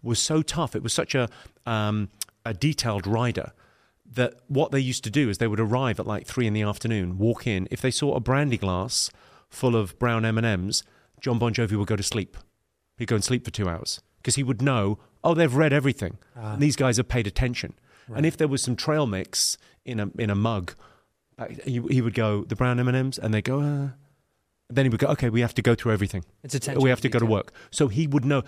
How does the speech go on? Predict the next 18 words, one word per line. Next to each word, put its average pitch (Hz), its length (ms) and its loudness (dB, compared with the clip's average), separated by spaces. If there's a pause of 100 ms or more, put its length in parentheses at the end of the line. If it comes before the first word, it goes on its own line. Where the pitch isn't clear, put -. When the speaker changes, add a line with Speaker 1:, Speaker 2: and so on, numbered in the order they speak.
Speaker 1:
That 147 160 2
would 151 100 2
be 151 80 2
his 135 200 2
signifier 110 720 -2
for, 101 400 0
Speaker 2:
Right. 107 100 -16 (440)
Speaker 1:
"We 113 120 -6
can, 107 220 -4
we 120 100 0
can 117 140 2
relax 113 400 0
now. 95 160 -6
These 92 160 -4
guys 101 220 -4
have 98 80 -10
got - 180 -10
this. - 280 -8